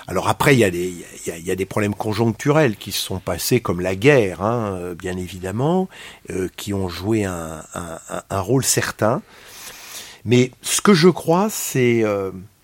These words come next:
euh, moi, quand je vois ce qui se passe, euh,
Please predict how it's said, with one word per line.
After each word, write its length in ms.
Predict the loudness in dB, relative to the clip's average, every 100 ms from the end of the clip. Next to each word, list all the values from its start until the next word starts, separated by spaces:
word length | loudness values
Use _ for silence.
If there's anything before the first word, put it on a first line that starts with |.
| _ _ _ _ _ _ _ _ -12
euh, 340 | -10 -8 -12 -14 -18 -20 _ -20 _ _ _ _ _ _ _ -2
moi, 140 | 0 2
quand 160 | 2
je 140 | 6 4
vois 300 | 6 4 4
ce 120 | 0
qui 140 | -2
se 120 | -2
passe, 460 | 0 2 2 0 -4
euh, 680 | -4 -4 -6 -8 -10 -12